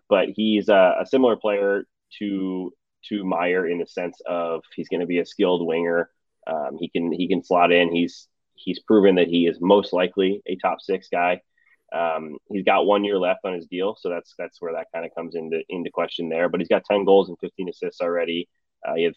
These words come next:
thirty-nine assists a couple years ago, so he's a playmaker. He would help Seguin out a lot. Um, he's a four point seven, so he's a,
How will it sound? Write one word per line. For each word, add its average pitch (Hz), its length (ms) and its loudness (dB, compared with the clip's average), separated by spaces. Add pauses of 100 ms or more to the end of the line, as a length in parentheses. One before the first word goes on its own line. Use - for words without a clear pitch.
thirty-nine 98 400 2
assists 90 360 -6
a 85 60 -10
couple 85 240 -8
years 87 260 -4
ago, 82 280 -2
so 85 140 -6
he's 87 120 -2
a 98 60 -4
playmaker. 95 680 2
He 90 100 -10
would 90 200 -8
help 87 260 -2
Seguin 85 340 -4
out 85 240 -4
a 80 40 -4
lot. 85 320 0 (580)
Um, 80 320 -2
he's 95 160 -2
a 98 60 -4
four 98 200 0
point 95 220 -2
seven, 95 300 0
so 90 120 -4
he's 85 120 -4
a, 80 120 -4